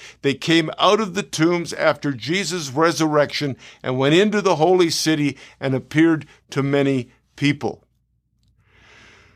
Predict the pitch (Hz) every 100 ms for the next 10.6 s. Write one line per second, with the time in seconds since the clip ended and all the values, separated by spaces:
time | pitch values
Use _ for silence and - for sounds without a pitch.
0 | _ _ - - - - - 151 196 269
1 | 269 - 185 185 147 - 151 175 160 156
2 | - - 165 139 - - _ _ _ _
3 | - - 151 - 170 156 139 139 139 -
4 | 123 - - 139 131 196 208 131 - -
5 | _ _ - - _ 135 156 151 135 110
6 | - _ 160 143 123 127 196 180 170 180
7 | 180 170 - _ _ _ _ _ - -
8 | - 175 196 190 175 180 156 147 143 135
9 | 131 127 127 - 143 127 113 104 113 196
10 | 156 160 160 151 143